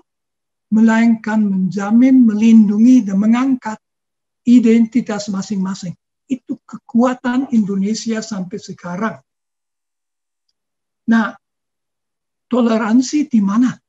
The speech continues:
Ya, itu berarti sudah toleransi yang amat kuat. Tidak ada yang mengatakan kamu berbeda. Pancasila itu, meskipun kata toleransi tidak masuk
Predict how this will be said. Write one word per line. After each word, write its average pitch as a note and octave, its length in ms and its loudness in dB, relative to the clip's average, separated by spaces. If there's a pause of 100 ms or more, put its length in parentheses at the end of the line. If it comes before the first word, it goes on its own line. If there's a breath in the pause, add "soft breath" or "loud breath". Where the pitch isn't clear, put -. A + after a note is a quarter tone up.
(100)
Ya, A3+ 140 -10
itu - 180 -12
berarti C#4+ 760 -8 (500)
sudah C#4+ 320 -4 (160)
toleransi B3+ 800 0
yang C#4 240 -4
amat C4+ 400 -4 (160)
kuat. C#4+ 240 -12 (1700)
Tidak A3+ 220 -4 (100)
ada D#4 80 -4
yang C4+ 160 4
mengatakan B3 560 -2
kamu C4+ 320 -4
berbeda. G3 800 -8 (1700)
Pancasila C4+ 840 -4
itu, D#4+ 400 -8 (400)
meskipun B3+ 560 -4
kata B3+ 320 -10
toleransi B3+ 840 -4
tidak G#3+ 240 -6
masuk A3 340 -10